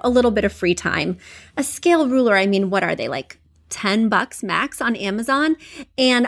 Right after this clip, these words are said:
I still have mine handy, and it's still one of my favorite things, even though I rarely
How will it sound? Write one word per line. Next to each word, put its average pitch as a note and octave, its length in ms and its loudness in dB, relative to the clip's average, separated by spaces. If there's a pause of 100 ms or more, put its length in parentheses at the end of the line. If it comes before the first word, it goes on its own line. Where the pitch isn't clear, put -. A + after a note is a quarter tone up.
I D4+ 180 -2
still D4+ 520 -2
have A3 280 -4
mine F#3 280 0
handy, A3 680 2
and B3 200 2
it's C4 140 -2
still E4 640 0 (160)
one A#3 160 -2
of B3+ 80 0
my A3 140 0
favorite G3+ 480 -4
things, F#3 380 -2
even G#3+ 260 2
though G#3 420 4
I G3+ 140 0
rarely G3 800 2